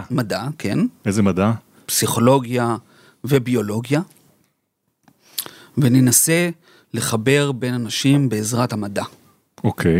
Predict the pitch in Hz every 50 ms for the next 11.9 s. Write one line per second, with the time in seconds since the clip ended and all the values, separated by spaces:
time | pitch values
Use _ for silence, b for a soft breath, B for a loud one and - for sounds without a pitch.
0 | 104 - 101 95 - 120 135 175 180 - 123 123 120 - 127 123 127 117 120 117
1 | 127 123 - 131 120 113 110 104 107 107 107 107 110 120 127 123 117 107 104 98
2 | 95 - - 101 104 101 98 104 104 101 107 104 104 127 135 131 - _ _ _
3 | b b b b b b b b b b b b _ - 131 139 151 156 151 139
4 | 135 143 143 135 127 - _ - - _ _ - - - _ _ _ _ _ _
5 | - 127 - 143 147 156 139 110 107 104 98 101 95 104 147 - - 135 127 113
6 | 127 127 - 123 123 117 110 107 - 107 107 110 110 - 107 101 113 - 143 127
7 | - - - 85 90 - - 101 110 110 117 B B B B B B B B B
8 | - - - - - 120 117 110 113 107 104 95 - - - - - 107 110 107
9 | 107 101 87 98 98 95 101 95 87 90 90 90 82 - - - - B B B
10 | B B B B B B B B _ - 92 101 101 98 85 - 123 131 147 170
11 | 170 147 - - 104 101 101 95 95 95 101 113 117 139 156 170 170